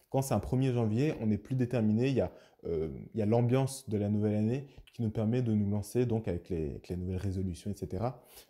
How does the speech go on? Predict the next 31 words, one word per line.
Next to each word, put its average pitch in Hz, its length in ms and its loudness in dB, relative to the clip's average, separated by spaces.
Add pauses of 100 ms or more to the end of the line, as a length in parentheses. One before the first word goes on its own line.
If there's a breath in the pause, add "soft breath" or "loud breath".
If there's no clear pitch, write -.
(140)
euh, 90 160 -2
qui - 120 -4
nous 101 80 2
permettent 123 280 2
donc 123 200 0
de 107 80 2
nous 101 180 2
lancer 110 340 0
dans 98 200 0
de 95 80 -2
nouveaux 98 240 0
projets. 120 480 2 (500 loud breath)
Et 127 300 2
ces 113 180 0
deux 135 320 2 (180)
outils-là 127 600 0
vous 127 100 -2
permettront 110 600 -2 (260)
évidemment 101 600 -2
donc 110 300 -2
de 98 60 -2
vous 95 160 -2
améliorer 98 520 0 (480)
le 98 120 -2
plus - 340 -4
possible 190 500 -4
parce - 280 -6
que 180 200 2
j'ai 113 280 2
regroupé 113 500 0
donc 139 160 -2